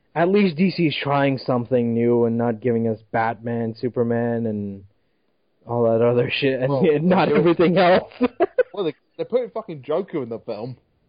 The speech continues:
Speaker 2: <laughs> That's all I'm gonna say. It's like, they've got Batman and Harley Quinn. How much more or less Batman? Oh, wait, they are from Batman.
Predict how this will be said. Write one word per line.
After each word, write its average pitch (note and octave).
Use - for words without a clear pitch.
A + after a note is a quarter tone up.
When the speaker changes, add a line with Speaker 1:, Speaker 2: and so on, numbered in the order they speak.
Speaker 2:
<laughs> -
That's A#3
all A#3
I'm C4
gonna A#3+
say. F#3+
It's D#3+
like, D#3
they've F3+
got G3+
Batman F#3+
and D#3
Harley E3
Quinn. E3
How D3+
much F3
more D3
or C#3+
less D3+
Batman? B2+
Oh, D#3
wait, C3
they A#2
are B2+
from G#2
Batman. G2